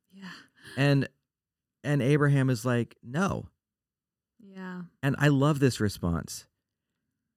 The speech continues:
Speaker 2: "You have Moses and the prophets," essentially. He's, this,
Speaker 1: Mm-hmm.
Speaker 2: like, can,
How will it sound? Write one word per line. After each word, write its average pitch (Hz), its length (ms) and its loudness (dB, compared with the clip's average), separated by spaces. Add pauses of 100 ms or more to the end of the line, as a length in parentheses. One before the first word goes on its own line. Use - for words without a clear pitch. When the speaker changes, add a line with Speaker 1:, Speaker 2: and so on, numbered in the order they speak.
(280)
Speaker 2:
"You 123 160 -6
have 131 340 -2
Moses 117 520 2
and 92 180 0
the 90 80 0
prophets," 101 640 -4 (380)
essentially. 87 540 -6
He's, 101 220 -8 (180)
this, 160 260 -4
Speaker 1:
Mm-hmm. - 180 -18
Speaker 2:
like, 113 340 -6
can, - 220 -8